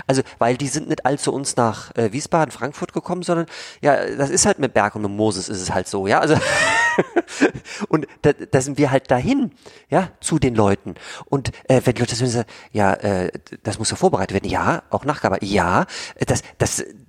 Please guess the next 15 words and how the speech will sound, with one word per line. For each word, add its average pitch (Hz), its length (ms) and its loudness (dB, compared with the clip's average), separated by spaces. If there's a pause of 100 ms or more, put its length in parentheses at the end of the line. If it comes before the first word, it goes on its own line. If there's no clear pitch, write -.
(160)
das, 123 160 -2
das - 160 0
ist - 140 -2
Arbeit, 180 300 2
das 117 120 -2
ist, - 260 -4
das - 140 2
ist - 140 -4
körperliche 139 560 2
Anstrengung 202 720 -2
auch 117 180 2
am 104 140 -2
Ende 104 180 -4
des 92 180 -6
Tages. 95 480 -2